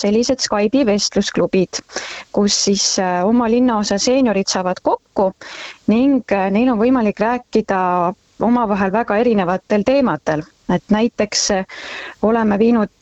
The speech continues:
läbi vestlusklubisid nostalgiamälestuste teemadel, oleme rääkinud kultuurist, kirjandusest, meelelahutusest, äh, ka elust, olust. Seeniorid on iseendast rääkinud muidugi ja segu on meil olnud, äh, fookuses ka vaimne tervis.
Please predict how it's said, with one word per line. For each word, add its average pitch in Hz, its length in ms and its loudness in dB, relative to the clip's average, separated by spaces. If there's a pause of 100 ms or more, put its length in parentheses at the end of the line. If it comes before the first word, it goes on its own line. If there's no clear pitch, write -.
läbi 220 280 0
vestlusklubisid 220 920 0
nostalgiamälestuste 220 1300 0
teemadel, 208 720 2 (260)
oleme 214 220 2
rääkinud 202 420 -2
kultuurist, 254 720 2
kirjandusest, 214 880 0
meelelahutusest, 196 1160 0 (560)
äh, 180 240 2
ka 190 120 0
elust, 269 420 0
olust. 247 600 0 (360)
Seeniorid 233 480 0
on 202 100 2
iseendast 247 600 0
rääkinud 240 520 -2
muidugi 220 460 0 (520)
ja 202 300 2
segu 254 420 0
on 202 100 0
meil 190 240 2
olnud, 214 280 0 (120)
äh, 190 160 0
fookuses 226 520 0
ka 185 120 -2
vaimne 190 340 2
tervis. 180 460 0